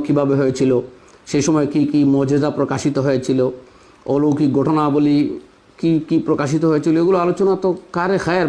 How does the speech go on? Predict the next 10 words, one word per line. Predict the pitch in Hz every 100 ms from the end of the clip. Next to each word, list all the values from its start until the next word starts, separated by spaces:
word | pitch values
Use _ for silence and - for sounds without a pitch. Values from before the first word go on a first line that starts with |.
| 147
ভালো | 202 180
কাজ, | 139 117 131
মুস্তাহসান, | 131 - 151 - 185 160 - 117
বাসু, | 120 - - - - - - -
এটা | 156 160
তো | 151
ইবাদতের | 156 180 190 170 - - -
মধ্যে | 135 117 120 113 - - - -
পর্যায়ে | 135 127 120
পড়ে, | 113